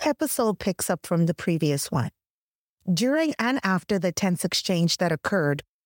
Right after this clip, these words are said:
where I believed my personality and interpersonal skill sets were called into question, there were several conversations that happened. I would like to focus on two of them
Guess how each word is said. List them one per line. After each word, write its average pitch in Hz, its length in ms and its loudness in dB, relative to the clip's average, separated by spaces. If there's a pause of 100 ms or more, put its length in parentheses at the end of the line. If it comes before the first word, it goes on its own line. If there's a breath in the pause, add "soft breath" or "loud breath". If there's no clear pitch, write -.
where 190 120 0
I 190 80 2
believed 202 540 0
my 185 140 2
personality 160 1000 0
and 175 160 0
interpersonal 170 680 0
skill 269 320 -2
sets 147 380 -2 (280)
were 196 100 2
called 170 320 0
into 165 240 0
question, 147 680 0 (400)
there 202 120 -2
were 190 120 2
several 240 420 -2
conversations 185 920 0
that 160 180 -2
happened. 165 680 -6 (960)
I 220 100 -2
would 330 180 0
like 208 200 2
to 220 100 -2
focus 185 440 -2
on 160 180 2
two 311 220 0
of 220 180 -2
them 147 300 2